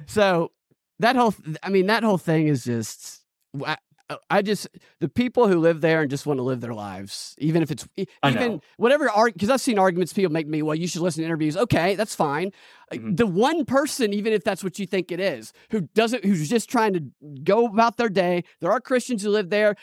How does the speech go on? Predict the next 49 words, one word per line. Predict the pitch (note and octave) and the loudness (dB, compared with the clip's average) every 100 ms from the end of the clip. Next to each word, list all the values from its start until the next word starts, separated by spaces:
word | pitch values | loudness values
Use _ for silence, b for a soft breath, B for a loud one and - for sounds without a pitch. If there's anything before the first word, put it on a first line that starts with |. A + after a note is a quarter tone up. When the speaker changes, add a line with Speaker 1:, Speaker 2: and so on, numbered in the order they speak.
| B | B
Speaker 1:
I | G#3+ | 2
don't | A3+ D#3 | 2 2
give | |
Speaker 2:
Mm-hmm. | G#3+ | 0
Speaker 1:
a | |
shit | G3 A3 | 0 0
about | F#3+ G3+ | 2 0
the | F#3+ | 0
religion | F3 F#3+ F3+ | 0 0 0
of | F#3 | -2
the | |
people, | F3+ F3+ F3+ | 0 0 2
but | E3+ D#3 | 0 -2
the | |
people | A#3 A3+ | -2 0
who | A3 | 2
are | G3+ | 2
just | F3+ F#3+ | 0 -4
like, | F#3 | -2
"I | G#3 | -2
don't | D4+ | -2
really | D4 D#4 | -2 0
like | G3 G3 D#3+ | 2 2 2
war. | F3 F3+ | 2 2
Wish | F#3+ - | 0 -4
people | G#3+ G#3 | -6 -4
would | F#3 | 0
stop | F#3+ E3+ | 0 0
fighting," | - D3 E3 F3 B B | 2 2 2 -2 B B
regardless | - G3+ B3 C4 B3+ A#3+ | 0 2 4 2 0 0
of | |
what | G3 - | 2 2
country | F#3+ F3+ F3 | 2 2 2
they're | D#3 C#3+ | 2 4
in. | D3 C3+ | 2 2
Those | D3 C4+ C4+ | 2 2 2
are | |
the | A3+ | 0
people | G3 F#3 D#3+ | 2 2 0
that | D3 | 2
I | C#3+ C3+ | 2 2
identify | B2 A#2 A#2+ A2 A2+ | 0 -2 -6 -4 -6
with. | G2+ F#2+ G2+ - b | -6 -8 -12 -14 b
And | D3+ | 0
those | C4+ B3+ | 0 0
are | B3 | -6
the | F3+ | -4
effing | E3+ - D3 | -4 -4 -6
people | C#3 B2+ C#3 C#3+ | -6 -6 -6 -8